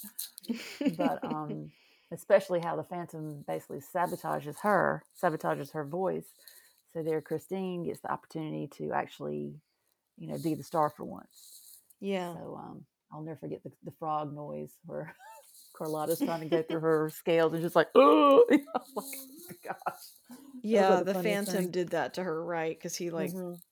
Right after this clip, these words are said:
Speaker 2: wasn't happy with her.
Speaker 1: Well, he was, like I said, he was trying to, you know, push her off, and plus, like I said, he wasn't happy with her, but to give Christine,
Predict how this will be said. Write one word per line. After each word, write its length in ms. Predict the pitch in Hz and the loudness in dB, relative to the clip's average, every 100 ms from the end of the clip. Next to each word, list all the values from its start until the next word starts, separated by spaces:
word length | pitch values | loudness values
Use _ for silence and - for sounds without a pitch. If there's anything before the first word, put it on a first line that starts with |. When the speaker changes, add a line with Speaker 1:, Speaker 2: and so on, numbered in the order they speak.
| _ | _
Speaker 2:
wasn't 400 | 175 160 147 - | -4 -2 -4 -8
happy 380 | 156 139 - 139 | -8 -8 -8 -6
with 180 | 127 185 | -6 -6
her. 420 | 175 95 - - _ _ _ _ _ _ - | -8 -8 -10 -12 _ _ _ _ _ _ -4
Speaker 1:
Well, 240 | 254 247 | 0 2
he 60 | 247 | 2
was, 100 | 220 | 0
like 140 | 226 | -4
I 20 | |
said, 120 | 220 311 | -4 -4
he 60 | |
was 120 | 214 | -4
trying 160 | - 220 | -2 -4
to, 160 | 185 180 _ _ _ _ _ _ - | -4 -8 _ _ _ _ _ _ -10
you 100 | 202 | -8
know, 160 | 175 | -8
push 320 | - 247 220 | -4 -4 -4
her 180 | 190 - | -4 -2
off, 420 | 196 240 170 165 | 0 2 0 -2
and 100 | - | -8
plus, 280 | 196 196 190 | -4 -4 -2
like 140 | 165 156 | -8 -8
I 20 | |
said, 160 | 175 165 | -6 -4
he 80 | 165 | -2
wasn't 280 | 214 170 | -2 -2
happy 240 | 165 151 143 | -6 -6 -8
with 220 | 151 143 | -6 -6
her, 200 | 156 175 _ _ _ _ _ | -8 -12 _ _ _ _ _
but 140 | - - | -10 -8
to 60 | |
give 240 | 170 185 - | -4 -4 -2
Christine, 840 | 185 165 - 220 220 180 175 175 | -6 -6 -8 -6 -6 -6 -8 -12